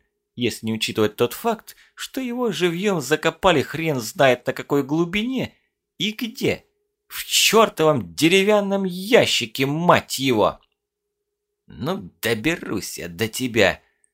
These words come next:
погрозил неизвестно кому закопанный в землю Фрэнк. Хотя он прекрасно знал, чьих рук эти проделки.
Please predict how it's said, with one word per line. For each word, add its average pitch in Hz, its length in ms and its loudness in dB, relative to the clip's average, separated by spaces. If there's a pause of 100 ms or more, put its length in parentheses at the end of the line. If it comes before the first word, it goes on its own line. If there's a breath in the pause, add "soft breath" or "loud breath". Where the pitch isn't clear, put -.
(340)
погрозил 185 480 -2
неизвестно 110 640 -2
кому 175 300 -8
закопанный 110 800 -2
в 95 60 -6
землю 95 420 -2
Фрэнк. - 580 -8 (1600 soft breath)
Хотя 185 440 -6
он 247 120 -6
прекрасно 220 720 -2
знал, 202 520 0 (480 loud breath)
чьих - 380 0
рук 127 220 0
эти 107 180 -2
проделки. 127 640 -2